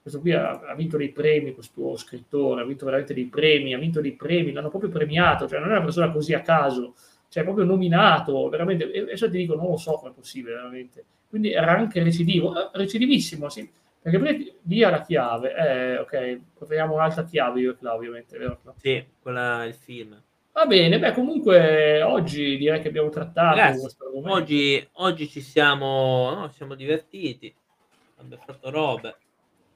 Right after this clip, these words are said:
Speaker 1: Siamo in
Speaker 2: Abbiamo fatto
Speaker 1: diretta,
Speaker 2: delle cose
Speaker 1: mettiamo il
Speaker 2: incredibili.
Speaker 1: link segretissimo
Speaker 2: Ah, sì, è il
Speaker 1: del
Speaker 2: link
Speaker 1: nostro
Speaker 2: segretissimo
Speaker 1: canale
Speaker 2: del
Speaker 1: Telegram.
Speaker 2: canale Telegram,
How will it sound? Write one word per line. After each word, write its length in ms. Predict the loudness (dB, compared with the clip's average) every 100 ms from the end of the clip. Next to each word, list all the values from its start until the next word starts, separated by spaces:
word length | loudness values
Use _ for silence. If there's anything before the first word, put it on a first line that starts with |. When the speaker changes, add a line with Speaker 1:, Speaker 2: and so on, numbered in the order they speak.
| _ -14 -12 -12
Speaker 1:
Siamo 240 | -4 -2
in 80 | 0
Speaker 2:
Abbiamo 180 | 2 4
fatto 100 | 4
Speaker 1:
diretta, 0 |
Speaker 2:
delle 120 | 4
cose 200 | 0 -2
Speaker 1:
mettiamo 220 | 0 0
il 120 | 2
Speaker 2:
incredibili. 120 | 0 -2
Speaker 1:
link 220 | -2 -4
segretissimo 600 | -6 -6 -2 -2 2 8
Speaker 2:
Ah, 340 | 10 12 10 6
sì, 240 | 2 6
è 80 | 6
il 120 | 6
Speaker 1:
del 80 | 0
Speaker 2:
link 140 | 2
Speaker 1:
nostro 220 | 2 2 2
Speaker 2:
segretissimo 360 | 0 0 2
Speaker 1:
canale 240 | 4 4 4
Speaker 2:
del 180 | 2
Speaker 1:
Telegram. 320 | 2 4 4 4
Speaker 2:
canale 440 | 2 2 0 0
Telegram, 640 | 0 0 -2 -4 -6 -8